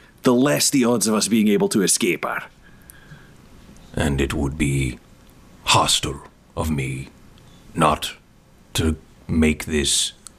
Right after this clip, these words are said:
Speaker 2: Sandara?
Speaker 1: Well, from what I've seen, this appears to be some kind of religious experience to something so important that it's foundational to their society.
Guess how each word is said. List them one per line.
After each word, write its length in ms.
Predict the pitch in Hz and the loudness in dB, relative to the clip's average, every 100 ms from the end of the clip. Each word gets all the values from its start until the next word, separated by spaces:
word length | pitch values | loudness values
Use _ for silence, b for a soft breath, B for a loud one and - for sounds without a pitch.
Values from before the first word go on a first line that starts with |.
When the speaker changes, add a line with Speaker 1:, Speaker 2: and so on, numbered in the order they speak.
| _ - - | _ -20 -4
Speaker 2:
Sandara? 960 | - - 71 71 71 71 78 82 82 | 2 2 2 0 2 2 2 0 -2
Speaker 1:
Well, 180 | - - | -2 -2
from 220 | 131 143 | 0 2
what 200 | 139 - | 2 2
I've 120 | 180 - | 2 0
seen, 300 | 151 147 117 | 2 4 4
this 180 | 110 | 2
appears 340 | 113 - 135 123 | 2 2 2 2
to 80 | 127 | 2
be 100 | 113 | 2
some 240 | - 117 | 2 0
kind 240 | 107 120 107 | 0 0 2
of 140 | 98 | 2
religious 520 | 101 107 120 117 123 - | 2 2 2 2 0 0
experience 600 | - - 120 104 101 - | 0 0 2 4 2 0
to 100 | 113 | 0
something 460 | - 113 113 104 - | 0 0 2 2 2
so 300 | - 143 131 | 2 4 2
important 680 | 117 - 127 123 110 98 | 2 0 0 2 0 2
that 120 | 120 110 | 2 0
it's 160 | - | 0
foundational 680 | - 110 104 107 107 - 104 | 0 2 2 2 0 -2 -4
to 120 | - | 0
their 160 | 107 107 | 2 2
society. 680 | - 95 110 110 110 95 | 2 0 0 0 0 -2